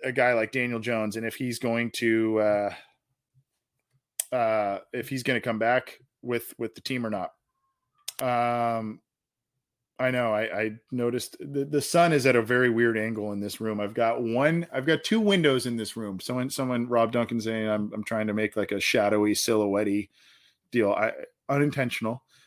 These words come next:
I've got two windows in this room. One has a set of blinds on it, and one is a circular one where the sun,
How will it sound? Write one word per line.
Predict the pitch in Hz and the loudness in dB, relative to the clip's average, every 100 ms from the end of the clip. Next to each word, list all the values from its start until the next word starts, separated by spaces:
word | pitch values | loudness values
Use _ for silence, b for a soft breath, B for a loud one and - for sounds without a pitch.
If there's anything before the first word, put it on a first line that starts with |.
| _ - | _ 0
I've | 135 | 4
got | 135 | 6
two | - 190 | 6 6
windows | 185 160 135 | 6 6 6
in | 135 | 4
this | 131 | 0
room. | 127 131 131 | 0 0 2
One | 147 160 | 2 4
has | 156 | 2
a | 147 | 2
set | - 139 | 0 0
of | 123 | 2
blinds | 127 131 127 | 2 2 2
on | 123 127 | 0 0
it, | 131 | -4
and | 120 113 | -8 -8
one | 117 135 139 | -4 -2 -2
is | 127 | -2
a | 120 | -4
circular | - 147 139 139 127 | -2 -2 0 0 0
one | 120 117 113 | 0 -2 -2
where | 113 110 | -2 -2
the | 107 | -2
sun, | - 123 127 127 | -2 0 0 -2